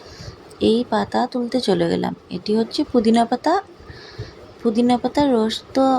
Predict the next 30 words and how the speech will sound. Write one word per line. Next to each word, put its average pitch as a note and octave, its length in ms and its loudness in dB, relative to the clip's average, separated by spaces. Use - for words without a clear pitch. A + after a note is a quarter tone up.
অনেক G#3 320 0
উপকারী, A3 420 0
তোমরা A3 280 2
জানোই। G3+ 420 0
তো F#3 80 0
আমি G3+ 260 -2
কিন্তু A#3+ 260 -4
সকালে G#3+ 420 0
ঘুম G#3 240 2
থেকে G#3+ 240 -2
উঠে B3 220 2
এই B3+ 160 2
পুদিনা G#3+ 340 2
পাতা A3 320 -2
আর G3 180 -2
থানকুনি G3 560 -2
পাতা D4 400 -2
তুলে A#3 280 4
ওটার G#3+ 340 2
রস G3 340 4
নিয়ে B3 280 2
খেয়ে G3+ 480 2
আমি G3 280 0
খাই G#3 340 -2
এবং G#3 240 0
আমার G3+ 240 -2
ছেলেকে G3+ 460 -2
খাওয়াই। A3+ 440 2
আমরা G#3 380 0
দুজনেই A3 600 2